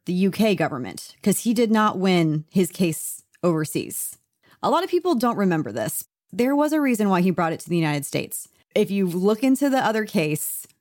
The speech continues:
they lived a toxic relationship. Neither one of them should have been together. Like, it was a volatile relationship, okay? Regardless of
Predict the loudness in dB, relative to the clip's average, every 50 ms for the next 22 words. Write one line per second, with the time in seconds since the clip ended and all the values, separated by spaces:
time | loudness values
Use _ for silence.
0 | _ _ -6 -2 -2 0 0 0 0 0 0 2 0 -2 -2 0 -2 -2 -2 -2
1 | -6 -10 -8 -4 -4 -2 -2 -2 -2 -4 -6 -6 -6 -6 -6 -2 2 4 4 6
2 | 6 4 4 2 2 0 0 0 0 0 0 0 -2 -2 -2 -2 0 0 0 0
3 | -2 -4 -6 _ _ _ -16 -8 -2 0 2 2 4 2 2 2 0 0 0 0
4 | 2 2 2 2 2 0 0 -2 -6 _ _ -2 -2 0 0 0 -2 -4 -6 -10
5 | -10 _ -4 -4 -2 -2 0 0 0 2 2 0 0 0 0 0 0 0 0 0
6 | 0 0 0 0 0 0 0 -2 -2 -2 -4 -4 -6 -10 -6 -6 -8 -6 -4 -6
7 | -4 -2 -2 -2 -4 -8 _ _ _ -8 -4 -2 -2 -2 -2 -4 -2 -2 0 0
8 | 0 -2 -2 0 0 -2 0 0 0 -2 -2